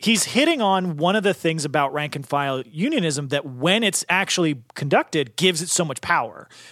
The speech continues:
which is that, like, people will point out, "Oh, well, if you want everybody in the union to be an organizer, that's gonna be so difficult to coordinate. That's so many people. You gotta do all this training. That's so many resources." Sure. Yes, it's true. It's a lot of work to make everybody an organizer.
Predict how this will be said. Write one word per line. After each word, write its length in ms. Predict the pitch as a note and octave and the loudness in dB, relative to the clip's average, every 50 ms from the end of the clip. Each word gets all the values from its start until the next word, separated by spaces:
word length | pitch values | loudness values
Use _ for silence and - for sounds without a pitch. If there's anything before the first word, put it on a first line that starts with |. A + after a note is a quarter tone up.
| - - - | -20 -2 0
which 200 | E3+ F#3 - G3+ | 0 2 2 2
is 160 | G3 E3 C3+ | 2 2 2
that, 260 | F#3 F#3 F3+ F3 - | 2 2 2 0 0
like, 220 | E3+ E3+ D#3+ - - - - - - | 0 0 0 -2 -6 -14 -14 -2 0
people 200 | G#3+ A#3+ A3 A#3 | 2 4 6 6
will 80 | A3+ | 4
point 240 | G3 - G3 G#3 G3 | 4 4 2 2 4
out, 160 | G3 F#3 E3+ B2+ | 4 2 2 2
"Oh, 160 | D#3+ G3 F3 | 2 2 2
well, 320 | D3+ D3+ F3 F3+ D#3+ - - - - - _ - | 4 4 4 2 2 0 -4 -12 -20 -20 _ -10
if 340 | C3+ C#3 - - E3 C3 | -10 -10 -8 -8 -6 -2
you 100 | D#3+ A3 | 2 4
want 200 | A#3 A#3+ A3 - - - | 4 4 4 2 2 2
everybody 680 | E3+ G#3 B3+ B3 A#3 A#3+ G3+ F3 D3+ D#3 D3 D3 C#3+ | 4 4 4 4 2 2 2 2 2 0 0 0 -2
in 80 | C#3+ C3+ | -4 -4
the 80 | C3+ | -6
union 400 | B2+ B2+ F3 C4 D#4+ B3+ F#3+ D#3+ | -2 0 2 2 2 2 0 0
to 80 | D3+ C#3+ | -2 -2
be 100 | C3 C#3+ | -2 0
an 60 | C3+ | 2
organizer, 500 | E3 A#3 D4 D4+ B3 G3 D3+ C#3+ C3+ B2+ | 4 4 4 4 2 0 0 -2 -2 0
that's 220 | C#3+ G3 A#3+ A#3+ - | 2 2 2 2 0
gonna 160 | - D#3+ C#3+ | -4 -6 -6
be 220 | B2 C3 A#2 G#2 - - - - - _ _ | -8 -10 -12 -12 -16 -20 -20 -20 -20 _ _
so 280 | - - - C#4+ A#3+ F#3+ | -2 2 2 2 2 2
difficult 600 | C#3+ G#3 C#4+ F4+ F4 - C4+ - - E3+ D#3+ - | 4 4 4 4 4 2 0 2 2 0 0 0
to 80 | - B2+ | -2 -4
coordinate. 680 | - - E3+ F#3 A#3 D4+ F4 E4 G#3 F3+ F3 D#3 - | -2 2 6 6 8 8 6 6 2 2 0 0 0
That's 160 | D#3 D3+ - | 0 0 0
so 180 | - - F#3+ F3+ | 2 2 2 2
many 200 | D#3+ D3 C3+ A#2 | 0 -2 -6 -6
people. 540 | - - - A3 B3 G#3+ - A3+ A3 G#3+ G3 | -6 0 0 2 2 4 4 4 6 6 6
You 100 | E3+ D3+ | 4 4
gotta 180 | D3+ D#3+ D3+ | 2 0 0
do 160 | C#3+ C#3+ C#3+ C#3 | 0 -2 0 0
all 120 | C3+ B2 | 0 -2
this 220 | A#2+ A2+ - - | -2 -2 -4 -4
training. 540 | - - - F3 A3 A3+ A3 A3 G#3+ G3+ F#3+ | -2 0 2 2 4 4 2 2 2 0 0
That's 160 | E3+ D#3 - | -2 -2 0
so 100 | - F3 | 0 -2
many 160 | D#3+ D#3 D3+ C#3 | -2 -2 -2 0
resources." 480 | D#3 G3 A3 - - F#3+ D#3+ D3+ - - _ | 0 0 2 2 0 0 0 -2 -6 -10 _
Sure. 380 | - - - D#4 A#3 D3 A#2 - _ _ | -4 0 2 4 4 2 0 -4 _ _
Yes, 340 | - C4 G#3 - - - - | 2 2 2 2 -2 -8 -8
it's 140 | - D#3+ - | -4 -4 -2
true. 240 | - - A3 D3 B2 | 2 2 2 2 2
It's 160 | D3+ D#3+ - | 0 0 0
a 40 | F3+ | 0
lot 300 | D#3 D3+ D#3+ F3+ G3 G#3+ | 2 4 6 6 6 4
of 80 | A3+ A3 | 4 4
work 320 | A3+ B3 G#3 D3+ - _ | 4 4 4 2 -2 _
to 80 | - D#3+ | -4 -2
make 160 | E3 D#3 - | -2 -2 -2
everybody 480 | - D#3 D3 E3+ E3 D3 D#3 D#3 D#3+ | -2 0 0 0 2 2 2 0 0
an 60 | D#3 D#3 | 0 0
organizer. 520 | E3+ G3 F#3 F3 D3 C3+ B2+ G#2+ B2+ | 0 2 2 0 0 -2 -4 -6 -6